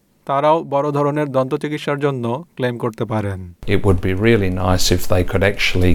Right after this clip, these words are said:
Speaker 2: g-, claim all of those years between five and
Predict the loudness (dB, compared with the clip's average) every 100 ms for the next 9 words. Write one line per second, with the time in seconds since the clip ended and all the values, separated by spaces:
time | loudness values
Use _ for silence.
0 | 4 0 -2 -2 0 2 0 0 2 2
1 | 2 0 -2 0 2 2 0 -6 -4 2
2 | 2 2 0 2 4 4 4 4 4 2
3 | 0 -2 0 0 2 4 4 2 2 2
4 | 2 2